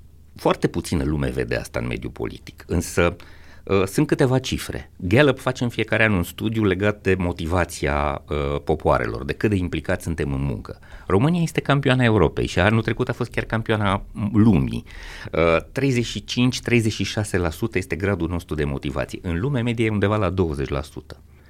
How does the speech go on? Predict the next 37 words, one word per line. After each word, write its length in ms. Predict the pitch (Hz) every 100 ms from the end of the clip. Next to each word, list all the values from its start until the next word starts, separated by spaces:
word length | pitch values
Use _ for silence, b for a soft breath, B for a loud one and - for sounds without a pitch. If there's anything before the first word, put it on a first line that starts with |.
| B B B B B
Și 460 | - - - 131 - -
treaba 280 | 143 170 151
asta 220 | 165 -
se 160 | 147 139
leagă 320 | 131 147 143
de 100 | 123
faptul 420 | - 123 - 127
că, 180 | - 110
gândește-te 560 | 95 85 95 - 131 -
că 120 | 85
avem 220 | 101 95
cinci, 340 | - - 90
șase, 300 | - 85 80
șapte 360 | 71 92 - -
milioane 360 | 64 64 57 55
de 100 | 55
români. 380 | 53 52 50 - -
Unii 280 | 147 127
sunt 260 | 104 101 87
stabiliți 540 | - 82 85 87 -
acolo 300 | 73 - 73
permanent, 560 | 64 80 127 160 127 104
alții 300 | 110 98 92
se 160 | - 73
duc, 300 | 82 71 -
uh, 220 | 69 65
și 220 | - 69 - -
se 180 | -
întorc, 440 | 65 76 - - - B B B B -
dar 260 | 110 - - - - -
românii 440 | 101 113 156 196
ăștia 240 | 120 - 90
care 160 | 85
au 60 | 78
plecat 360 | 73 71 98 -
în 120 | 73
vest 540 | 62 - - - -